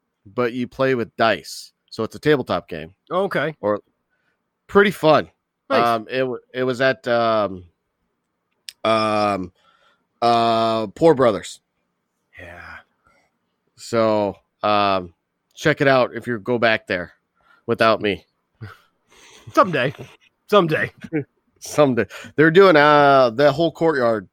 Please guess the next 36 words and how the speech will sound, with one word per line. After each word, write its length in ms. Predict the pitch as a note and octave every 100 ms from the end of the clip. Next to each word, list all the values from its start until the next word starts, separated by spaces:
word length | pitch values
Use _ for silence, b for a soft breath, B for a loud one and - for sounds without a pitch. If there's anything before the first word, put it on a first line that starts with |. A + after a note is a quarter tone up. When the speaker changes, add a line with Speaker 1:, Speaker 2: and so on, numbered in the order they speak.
| -
Speaker 1:
they're 140 | A#2
doing 220 | A2+ B2
outside 380 | A#2 A2+ A#2 G#2
stuff. 240 | - G2 - _ -
Speaker 2:
That's 160 | A#2
good, 140 | - C3+
Speaker 1:
All 140 | A2
Speaker 2:
right? 80 | C#3+
Speaker 1:
the, 60 | C#3 C#3
Speaker 2:
'Cause 60 |
they 80 | C3
got 120 | E3+
a 40 | D#3
Speaker 1:
all 60 |
Speaker 2:
lot 100 | D3
of 60 | C#3+
Speaker 1:
the 40 |
Speaker 2:
room 140 | D3 C3
Speaker 1:
way 60 |
Speaker 2:
out 120 | A2+ -
there, 160 | G2+
which 160 | F2 F#2
is 100 | G#2
awesome. 300 | A#2+ - F2
Speaker 1:
Yeah. 320 | G#2+ G#2+ G2+ F2+ F#2 F2+
Speaker 2:
Good. 240 | A#2+ F2+
Go 100 | D#3+
get 160 | B2 A2+
it, 60 |
guys. 320 | F#2 G2 F#2+ - _ _ _ _ _ _ _ _ _ -
Speaker 1:
Um, 460 | A#2 A2 G2+ F#2 - _
so, 460 | - B2+ A#2 A2 -
uh, 220 | B2+ A#2+
Dags, 380 | A#2 C3+ C3+ B2+
but, 260 | - C#3 -
like, 240 | C#3 C3